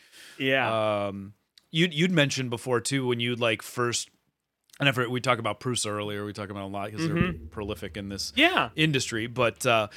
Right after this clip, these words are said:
Speaker 2: when you first got, uh, a pr-, when you first started three D printing, and I was in
Speaker 1: Oh,
Speaker 2: the same boat.
Speaker 1: yes.
Speaker 2: I didn't have Prusas either. And, and I think
Speaker 1: Mm-hmm.
Speaker 2: when everybody's getting started, they're like, "Ah, that's overpriced. I don't need that. Like, I can do
Speaker 1: Mm-hmm.
Speaker 2: just as well with this printer here and all that stuff."
Speaker 1: Yep.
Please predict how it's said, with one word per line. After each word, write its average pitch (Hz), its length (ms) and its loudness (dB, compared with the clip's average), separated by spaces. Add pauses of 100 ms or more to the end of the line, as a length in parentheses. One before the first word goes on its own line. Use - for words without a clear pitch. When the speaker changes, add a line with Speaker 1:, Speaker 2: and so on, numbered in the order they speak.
(140)
Speaker 2:
when 170 120 4
you 175 100 4
first 156 440 2
got, 131 380 6 (320)
uh, 117 320 2
a 127 80 -2
pr-, - 180 -4
when 151 180 4
you 160 80 2
first 165 220 0
started 135 240 2
three 131 140 -6
D 113 100 -6
printing, 120 600 -4 (340)
and 135 120 6
I 160 60 10
was 160 100 8
in 151 60 12
Speaker 1:
Oh, 156 40 12
Speaker 2:
the 143 40 6
same 135 200 8
boat. 147 160 8
Speaker 1:
yes. - 20 -
Speaker 2:
I 123 100 8
didn't 139 180 2
have 117 180 2
Prusas 113 380 -4
either. 110 380 0 (240)
And, 147 220 4
and 143 260 2 (100)
I 139 80 4
think 139 180 0
Speaker 1:
Mm-hmm. 143 60 2
Speaker 2:
when 143 140 2
everybody's 147 440 2
getting 113 140 -4
started, 110 320 0
they're 113 120 -2
like, 107 240 0
"Ah, 143 200 4
that's 120 200 0
overpriced. 101 500 -8
I 117 80 -4
don't 117 160 -8
need 104 180 -8
that. 104 260 -4
Like, 110 180 -6
I 117 100 -2
can 131 160 -4
do 123 140 -2
Speaker 1:
Mm-hmm. 117 80 -4
Speaker 2:
just 127 220 -4
as 117 100 -4
well 110 200 0
with 107 180 -8
this 95 220 -6
printer 92 440 -12
here 95 200 -12
and 92 100 -12
all 92 160 -12
that 92 100 -12
stuff." 143 140 -2
Speaker 1:
Yep. 165 200 4